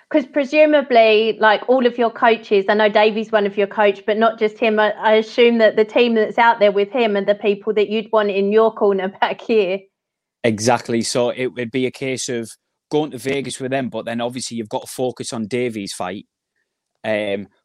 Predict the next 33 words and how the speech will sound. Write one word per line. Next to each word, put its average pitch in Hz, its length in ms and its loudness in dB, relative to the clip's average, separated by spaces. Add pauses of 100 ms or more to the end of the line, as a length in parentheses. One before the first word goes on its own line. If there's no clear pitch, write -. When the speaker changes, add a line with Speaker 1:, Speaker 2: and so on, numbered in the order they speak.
Speaker 2:
coming 127 300 -4
back, 117 320 -2
having 120 260 -4
the 110 100 -4
jet 110 240 -8
lag. 110 340 -4
I 110 60 -14
think 131 260 -10
we 131 140 -6
would 117 180 -6
land 117 240 -6
back 120 240 -4
on, 113 360 -2 (280)
like, 107 160 -6
the 113 60 -6
Monday 117 360 -4
or 113 120 -2
the 110 80 -8
Tuesday, 120 500 -6
then 98 160 -10
I'd 95 140 -10
have 107 60 -10
been 113 160 -6
fighting 113 380 -6
on 113 100 -6
the 98 80 -10
Thursday. 110 640 -4 (220)
My 110 100 -6
first 127 440 -2
weight 120 220 -2
cut 110 180 -8
to - 80 -10
bantamweight, 101 680 -2